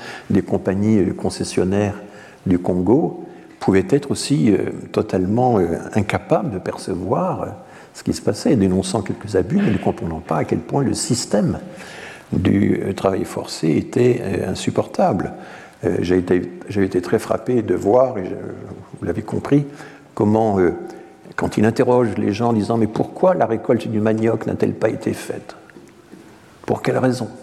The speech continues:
La véritable raison que n'osent pas dire les indigènes, c'est que leur temps a été confisqué par, euh,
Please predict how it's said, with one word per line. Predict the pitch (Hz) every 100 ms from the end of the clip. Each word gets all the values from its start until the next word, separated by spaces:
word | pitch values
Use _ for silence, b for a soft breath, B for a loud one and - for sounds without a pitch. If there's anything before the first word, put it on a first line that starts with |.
| - B B B B B B B B -
La | 95 87
véritable | - 104 - 101 87
raison | 98 101 110 120
que | 101 87
n'osent | 87 98 -
pas | 92
dire | 95 95
les | 87
indigènes, | 90 92 87 117 160
c'est | - -
que | -
leur | 120 -
temps | - 139 147
a | 90
été | 90
confisqué | - 139 123 - - - 160 180
par, | - 101 95 82 B B B B -
euh, | 90 87 85 90